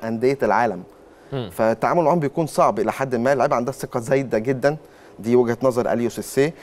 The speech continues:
Speaker 1: شايف ان اللعيبه عندها ثقه زايده من هزيمه ان هم يغ-، اما غلبوا منتخب
Speaker 2: مم.
Speaker 1: مصر وحققوا بطوله الامم ال-، الافريقيه. هو عمال يكبر في، في منتخب مصر، بيوريهم ان منتخب مصر عنده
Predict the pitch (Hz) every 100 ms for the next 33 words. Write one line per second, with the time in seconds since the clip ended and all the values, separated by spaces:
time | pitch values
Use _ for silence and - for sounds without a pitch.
0 | - - 135 131 117 127 113 117 113 135
1 | 117 120 139 143 143 110 98 104 107 127
2 | 120 - - - 107 131 139 117 95 120
3 | 104 120 139 123 113 127 135 226 240 147
4 | 110 170 - - - 135 - - - -
5 | - 101 101 110 127 120 110 107 101 101
6 | 101 101 - 107 - - 113 156 180 208
7 | - - 127 123 120 147 135 117 - 113
8 | 113 139 123 123 - 98 110 95 104 101
9 | - - 110 - 104 98 95 117 156 120
10 | 117 113 - 113 110 110 - 113 113 127
11 | - - - - - 113 117 113 107 104